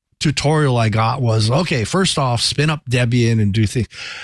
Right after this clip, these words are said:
G P Us were at that time going crazy because everybody's trying to do Bitcoin mining, couldn't get G P Us. <clears throat>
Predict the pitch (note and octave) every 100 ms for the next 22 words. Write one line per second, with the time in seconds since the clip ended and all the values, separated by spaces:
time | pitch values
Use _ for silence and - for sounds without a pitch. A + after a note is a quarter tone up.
0 | - - _ _ D#3 C3 G#3+ A3 A#3 G#3
1 | G3 G3 G3+ - E3+ D3+ D#3 D#3+ D#3+ -
2 | D#3 C#3 - G3 - - F3+ E3+ G#2+ -
3 | G2 - - _ _ _ C3+ E3+ E3 -
4 | - F#3 G3 C3+ A2+ - C#3+ C#3 D3 F3
5 | E3+ E3+ - D3+ D3+ C3 A#2+ C#3+ C#3+ -
6 | G#2+ F#2+ G2 G2+ G#2 A2 - F3+ C#3+ D#3
7 | E3 B2 C#3 B2 B2 G#2+ G2 - - -